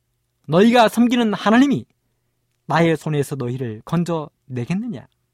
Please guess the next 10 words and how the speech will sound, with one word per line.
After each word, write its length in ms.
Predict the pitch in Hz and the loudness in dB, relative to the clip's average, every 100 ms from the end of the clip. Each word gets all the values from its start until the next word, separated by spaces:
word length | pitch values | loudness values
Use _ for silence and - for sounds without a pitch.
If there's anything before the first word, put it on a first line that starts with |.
| _ _ _ _ _ _ _ _ _ _ _ _ _ _ _ _ _ | _ _ _ _ _ _ _ _ _ _ _ _ _ _ _ _ _
그때 560 | 139 - 156 131 113 - _ _ _ _ _ _ _ _ _ | -10 -2 0 0 -4 -16 _ _ _ _ _ _ _ _ _
사드락과 800 | - 196 180 165 - 156 139 - | -4 0 2 0 0 0 -2 -6
메삭과 720 | 139 135 - 123 127 113 156 - | -6 -4 -6 -10 -10 -14 -14 -20
아벳느고, 520 | - 101 92 92 98 _ _ _ _ _ _ _ _ _ | -16 -14 -14 -18 -20 _ _ _ _ _ _ _ _ _
곧 180 | - 180 - | -6 -6 -4
다니엘의 420 | - 202 208 208 | 2 4 6 4
세 140 | - 254 | 2 -2
친구가 640 | - 233 214 196 185 156 _ _ _ _ _ _ | 0 -2 -2 -2 -4 -6 _ _ _ _ _ _
왕에게 420 | 147 156 156 139 147 | -2 0 2 0 -2
이렇게 460 | 123 - 127 110 | -4 -8 -10 -12